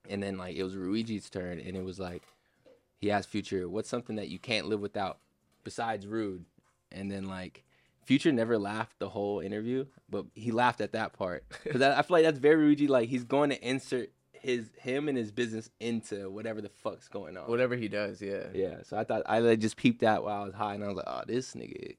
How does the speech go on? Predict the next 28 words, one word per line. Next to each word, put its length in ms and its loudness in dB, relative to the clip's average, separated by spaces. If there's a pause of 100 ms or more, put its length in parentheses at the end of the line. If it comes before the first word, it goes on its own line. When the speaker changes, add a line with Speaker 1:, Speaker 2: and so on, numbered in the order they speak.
Speaker 1:
clever. 420 -6
Like, 160 -10
he 180 -6
always 380 -2
gonna 160 -2
do 140 -2
something. 280 -6
It 40 -2
don't 140 -4
matter 200 -12
what 160 -8
the 80 -8
fuck 260 -10
it 80 -8
is." 260 -4
Speaker 2:
Oh, 100 -8
God, 360 -6
there's 120 -6
probably 200 0
people 240 -2
who, 80 -2
like, 220 -6
don't 220 -2
know 100 -2
about 420 -6
what 220 -2
Rude 220 -4
is. 360 -2